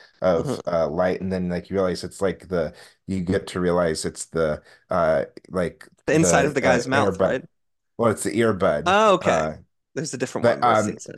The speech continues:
Speaker 1: but, but it's also, uh, the score is really incredible. Michael Levy, who did the score for Under the Skin and
Speaker 2: Very
Speaker 1: films like
Speaker 2: minimalistic.
Speaker 1: Jackie. Oh, it's
Speaker 2: And,
Speaker 1: incredible.
Speaker 2: and also,
Speaker 1: And,
Speaker 2: like,
Speaker 1: um,
Speaker 2: confrontational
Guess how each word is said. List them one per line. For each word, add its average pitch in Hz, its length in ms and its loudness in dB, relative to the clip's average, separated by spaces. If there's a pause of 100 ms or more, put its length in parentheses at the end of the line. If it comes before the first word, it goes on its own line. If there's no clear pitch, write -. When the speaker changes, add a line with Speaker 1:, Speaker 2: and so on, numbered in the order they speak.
(140)
Speaker 1:
but, 123 220 0
but 123 260 2
it's - 180 2
also, 127 520 4
uh, 101 240 4
the 95 240 0
score 107 440 -2
is 90 80 -6
really 98 220 -2
incredible. 92 500 -4
Michael 90 340 -6
Levy, 87 540 -4 (380)
who 95 100 -2
did 90 220 -2
the 87 60 -8
score 92 300 0
for - 240 -6
Under 92 220 -2
the 71 80 -6
Skin 87 680 -4
and 131 260 2
Speaker 2:
Very - 20 4
Speaker 1:
films 135 300 4
like 131 140 0
Speaker 2:
minimalistic. - 0 -
Speaker 1:
Jackie. 85 600 -2 (500)
Oh, 85 140 0
it's - 160 -4
Speaker 2:
And, - 20 -4
Speaker 1:
incredible. 85 720 -2
Speaker 2:
and 135 120 2
also, - 220 4
Speaker 1:
And, - 20 6
Speaker 2:
like, 127 220 4
Speaker 1:
um, - 0 -
Speaker 2:
confrontational 135 960 0